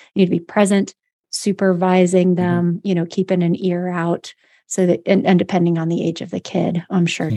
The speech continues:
Speaker 1: too.
Speaker 2: Yeah, there's a lot
Speaker 1: Yeah.
Speaker 2: of step parents that the step kids
Speaker 1: Mm-hmm.
Speaker 2: have hurt or threatened to hurt the ours kid or the bio kid. And of course,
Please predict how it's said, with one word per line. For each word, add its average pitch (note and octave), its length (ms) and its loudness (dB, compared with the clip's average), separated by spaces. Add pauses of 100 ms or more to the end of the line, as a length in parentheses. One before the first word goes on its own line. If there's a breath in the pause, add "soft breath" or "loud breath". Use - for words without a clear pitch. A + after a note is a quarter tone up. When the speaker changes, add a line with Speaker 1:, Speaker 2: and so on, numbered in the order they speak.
Speaker 1:
too. G#2 60 2
Speaker 2:
Yeah, - 80 2
there's A3+ 280 0
a F#3+ 160 -2
lot E3 420 0
Speaker 1:
Yeah. - 240 4
Speaker 2:
of - 180 -6
step C#3 320 -2
parents B2+ 680 -4 (120)
that B2+ 580 -2 (640)
the D#3+ 80 0
step G#3 280 6
kids G3 240 4
Speaker 1:
Mm-hmm. F3+ 100 -2
Speaker 2:
have E3 120 -4
hurt F#3 500 -2 (140)
or D3 180 0
threatened C#3+ 480 -2
to C3 80 -2
hurt B2+ 500 -4 (240)
the C3+ 240 -2
ours B2 440 -4
kid G#2 420 -6
or B2+ 140 -2
the C3 80 -4
bio A#2+ 320 -2
kid. G2+ 420 -12 (600)
And C3+ 680 0 (100)
of D3+ 180 -2
course, E3+ 680 -2